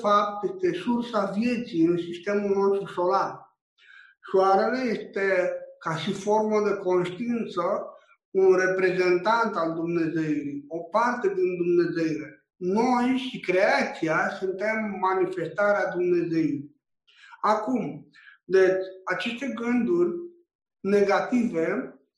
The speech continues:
au la bază emoții negative. Și atunci, în mod normal, ar trebui să învețe să transforme emoțiile. Uh, pentru început,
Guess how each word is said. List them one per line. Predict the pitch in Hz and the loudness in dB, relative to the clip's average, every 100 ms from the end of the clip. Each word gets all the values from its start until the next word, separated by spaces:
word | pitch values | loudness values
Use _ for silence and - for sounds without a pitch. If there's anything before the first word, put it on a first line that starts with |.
| _ _ _ _ - | _ _ _ _ 0
au | 208 262 | 2 2
la | 285 262 208 | 2 2 2
bază | 240 277 214 185 180 208 - - | 4 4 2 2 2 2 -2 -2
emoții | 226 240 277 285 - 202 180 | 4 4 4 -2 -2 -2 0
negative. | 165 165 160 151 143 139 - _ _ _ _ _ | 0 0 -2 -2 -8 -10 -16 _ _ _ _ _
Și | - 190 | -6 0
atunci, | 180 - 226 294 285 | 0 0 -4 -4 -2
în | 214 | -2
mod | 208 254 277 | -2 0 -2
normal, | 240 202 185 202 285 294 - - _ _ - | -2 0 2 2 -2 -8 -12 -20 _ _ -4
ar | 196 | -4
trebui | 196 208 220 240 240 | -2 -2 0 -2 -2
să | |
învețe | 220 202 208 240 233 175 170 233 254 - | -2 -2 0 2 0 -2 -2 -2 -4 -4
să | 214 208 202 196 | 0 2 2 0
transforme | 196 190 190 190 - 190 226 208 | 0 0 0 0 0 2 4 4
emoțiile. | 208 214 214 - 156 139 - - _ _ _ _ _ _ _ _ _ | 4 4 0 0 -4 -6 -10 -18 _ _ _ _ _ _ _ _ _
Uh, | - 190 185 185 180 214 | -2 2 2 2 0 2
pentru | 220 277 302 | 2 2 2
început, | 302 302 277 277 196 208 240 | 2 2 0 0 2 2 2